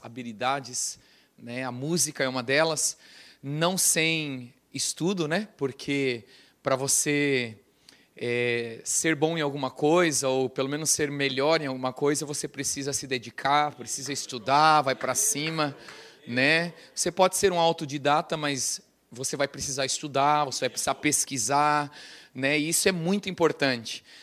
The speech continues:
Eu acho que isso é um dos motivos porque essa igreja insiste tanto na Escola Atos, né? A Escola Atos, ela não substitui a sua devocional e você buscar e conhecer o Senhor, mas ela te ajuda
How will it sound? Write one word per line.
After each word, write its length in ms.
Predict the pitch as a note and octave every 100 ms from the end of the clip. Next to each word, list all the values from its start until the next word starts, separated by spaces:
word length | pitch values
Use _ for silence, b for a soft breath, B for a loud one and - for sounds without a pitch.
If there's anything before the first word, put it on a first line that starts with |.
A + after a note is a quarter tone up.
| B
Eu 100 | -
acho 180 | D3 D3+
que 100 | F3
isso 200 | E3 -
é 20 |
um 120 | F3+ F3+
dos 140 | E3
motivos 500 | F3 E3 F3 F3+ F#3
porque 280 | F3 E3 E3
essa 220 | E3 F3+
igreja 800 | D3+ D3 D3+ E3+ E3 E3+ D#3+ D#3+ -
insiste 500 | E3 E3 F3+ F#3+ F3
tanto 320 | - F#3+ G#3+
na 100 | F#3+
Escola 520 | E3 - D#3+ D#3 C3+
Atos, 460 | B2+ - - - - B B B B B
né? 120 | C3
A 40 | D3
Escola 460 | - D#3+ D#3+ D3+
Atos, 400 | D#3+ - F3+ -
ela 560 | - D3+ D#3+ E3+ D#3+ C#3
não 180 | D3 E3+
substitui 1000 | E3 F#3+ F3+ - F3 - F3+ G#3 F#3 D3
a 100 | C3+
sua 240 | C#3 E3 D#3
devocional 880 | D3 C#3+ C#3+ - C3+ C3+ D3+ D3+ D3+ B B B -
e 300 | C3+ C3+ C3
você 280 | C3+ C#3 E3
buscar 420 | C#3+ - D3+ D#3
e 60 | D3+
conhecer 520 | D#3+ D3 - D#3+ C#3
o 60 |
Senhor, 440 | C#3 - D3 C3 B2
mas 200 | C3 C3+
ela 140 | C#3+
te 160 | C#3+ E3
ajuda 480 | C3+ D3+ E3+ B2+